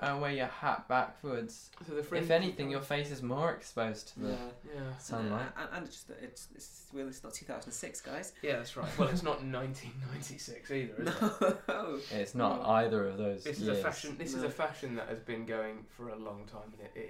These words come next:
Speaker 2: it was dead when it started. Um, I also
Speaker 1: Mm-hmm.
Speaker 2: hate. Uh, what are the caps that are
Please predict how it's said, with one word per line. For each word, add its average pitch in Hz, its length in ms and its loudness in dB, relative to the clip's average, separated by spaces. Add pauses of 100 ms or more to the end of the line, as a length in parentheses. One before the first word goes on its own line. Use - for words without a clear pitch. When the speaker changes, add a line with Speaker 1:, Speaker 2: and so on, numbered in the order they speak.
Speaker 2:
it - 80 -12
was 123 220 -14
dead 101 200 -10
when 95 100 -16
it 95 100 -16
started. - 460 -18 (300)
Um, 113 340 -14
I 127 120 2
also 117 220 2
Speaker 1:
Mm-hmm. 104 100 0
Speaker 2:
hate. 120 260 -4 (840)
Uh, 131 80 -2
what 151 160 0
are 175 40 -2
the 175 80 -4
caps - 380 -8
that 123 220 -2
are 117 400 0